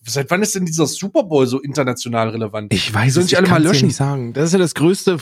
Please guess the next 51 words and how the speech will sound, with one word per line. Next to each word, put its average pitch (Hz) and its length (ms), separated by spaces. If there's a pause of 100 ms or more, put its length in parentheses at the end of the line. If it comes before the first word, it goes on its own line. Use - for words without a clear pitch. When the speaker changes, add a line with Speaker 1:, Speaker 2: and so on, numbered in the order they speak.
Speaker 2:
das 139 220
größte 160 320
Sportevent 147 720
des - 160
Jahres, 143 480
Super 190 200
Bowl. 190 300 (540)
Also 113 180
die, 117 220
die 117 180
Gelder, 143 320
die 123 140
da, 123 360
äh, 113 280
die 117 100
da 113 180
herange-, 127 520
herangetragen 127 680
werden, 127 240
die 120 80
sind 113 220
komplett 127 440
Banane. 101 360
Und 180 80
ich 202 80
finde 262 160
das 220 80
auch 214 80
in 226 80
Ordnung, 214 300
Speaker 1:
Mhm. 127 40
Speaker 2:
wenn 147 80
man, 165 160 (440)
wenn 165 200
man, 180 220
äh, 151 320
ähm, 131 280
U-S-Sport 156 540
feiert 202 360
und 165 60
wenn 147 80
man 139 140
Football-Fan 160 560
ist, 190 180
dann 156 120
ist 185 120
das 190 160
ein 165 60
großes 151 340
Ding. 214 220
Aber 123 240